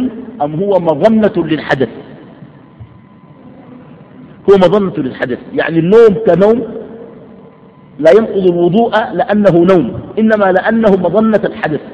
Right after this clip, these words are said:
قال عليه الصلاة والسلام: إنما وكاء السهو العين، يعني وكاء ال-، ال-، ال-، ال-، ال-، الريح أنها تخرج العين. الإنسان يكون ضابط لما يكون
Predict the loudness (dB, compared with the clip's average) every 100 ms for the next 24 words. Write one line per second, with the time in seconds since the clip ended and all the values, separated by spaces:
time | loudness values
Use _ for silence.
0 | -4 -2 0 -2 -2 -4 -6 0 0 0
1 | -6 -18 -6 -4 0 0 2 2 4 2
2 | 4 2 2 -2 0 0 0 -2 -12 -16
3 | -16 -18 -20 -20 -20 -20 -20 -20 -20 -20
4 | -20 -20 -20 -20 -20 -20 -6 -4 0 -2
5 | -2 -6 -14 -16 -18 -18 -20 -20 -20 -20
6 | -20 -20 -20 -16 -10 -8 -8 -10 -16 -20
7 | -18 -8 -2 2 2 0 -4 -6 -4 -6
8 | -4 -6 -6 -8 -8 -8 -8 -2 0 0
9 | -2 -14 -18 -20 -20 -6 -2 0 0 -2
10 | -2 0 0 0 -2 -4 -2 2 2 2
11 | 2 4 2 0 0 2 4 2